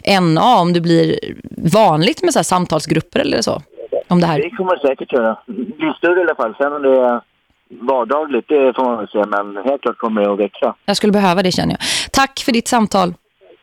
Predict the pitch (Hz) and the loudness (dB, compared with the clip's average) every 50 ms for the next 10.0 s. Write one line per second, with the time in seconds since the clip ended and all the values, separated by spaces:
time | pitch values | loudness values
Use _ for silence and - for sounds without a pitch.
0 | _ _ - 160 160 - 165 - 151 143 254 247 226 214 190 165 _ _ _ _ | _ _ -2 -2 -2 0 0 0 2 2 2 2 4 2 2 0 _ _ _ _
1 | - - 220 190 180 165 - 160 160 156 143 131 127 123 - _ _ _ _ - | -2 0 2 2 2 0 0 0 0 2 2 2 0 0 -2 _ _ _ _ -14
2 | - - - - - - 208 214 220 226 240 254 269 - - 196 196 190 185 185 | -12 -12 -12 -14 -6 0 2 4 4 4 2 2 -2 -4 -2 0 2 4 4 2
3 | 185 180 208 202 208 196 196 196 190 185 214 226 208 220 196 190 170 165 165 160 | 2 2 2 2 2 0 0 0 0 2 2 2 2 2 2 2 2 2 2 2
4 | 160 156 160 165 165 170 175 - 160 - - 196 185 185 208 214 196 165 - 185 | 2 0 0 0 -2 -6 -8 -6 -6 -2 0 0 2 4 4 2 2 0 0 -4
5 | 165 - - - 202 208 226 233 220 - - - - 196 185 170 - 196 170 160 | -4 -2 0 0 2 2 4 2 2 0 -2 -2 0 0 0 2 2 0 0 0
6 | - 165 160 160 156 151 151 147 143 131 _ _ _ _ _ _ _ _ _ _ | 0 0 0 2 2 2 2 0 -2 -4 _ _ _ _ _ _ _ _ _ _
7 | _ _ - - - 175 185 175 190 156 180 180 175 170 156 - 160 156 151 151 | _ _ -12 -6 -2 0 2 2 2 2 2 0 0 0 0 0 0 2 2 2
8 | 156 151 147 147 139 - - 143 _ _ - 147 151 156 - - - 139 123 147 | 2 2 2 2 0 0 -4 -6 _ _ -6 -2 -2 -2 -2 0 -2 -2 -2 -2
9 | 143 - 147 - - - 156 147 139 139 139 - - - - - - - - - | -2 -2 -4 -6 -2 -2 -2 0 0 -2 -2 -4 -4 -4 -2 -2 -2 -2 -2 -4